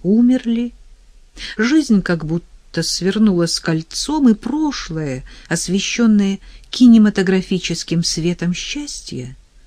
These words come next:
прожорливо заглотило и пустынное настоящее,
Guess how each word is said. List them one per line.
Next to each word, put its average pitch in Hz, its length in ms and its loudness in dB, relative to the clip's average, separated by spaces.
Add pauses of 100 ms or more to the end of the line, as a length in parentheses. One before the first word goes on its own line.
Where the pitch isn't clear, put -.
(460)
прожорливо 208 960 0 (220)
заглотило 165 1120 -2 (320)
и 139 80 -6
пустынное 147 720 -4
настоящее, 175 1400 -8